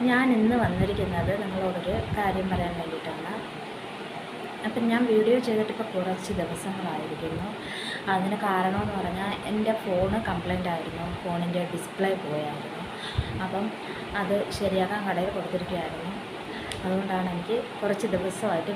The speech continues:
വീഡിയോസ് ചെയ്യാൻ സാധിക്കാതിരുന്നത്. എൻ്റെ ഫോൺ കംപ്ലൈൻ്റ് ആണെന്ന് എൻ്റെ അമ്മ വിളിച്ച് ഷാജി ചേട്ടനോട് പറഞ്ഞപ്പോൾ, ഏഹ്,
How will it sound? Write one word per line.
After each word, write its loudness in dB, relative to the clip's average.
വീഡിയോസ് 0
ചെയ്യാൻ 0
സാധിക്കാതിരുന്നത്. -2
എൻ്റെ 2
ഫോൺ 0
കംപ്ലൈൻ്റ് -2
ആണെന്ന് -4
എൻ്റെ -4
അമ്മ -6
വിളിച്ച് -8
ഷാജി -8
ചേട്ടനോട് -8
പറഞ്ഞപ്പോൾ, -8
ഏഹ്, -4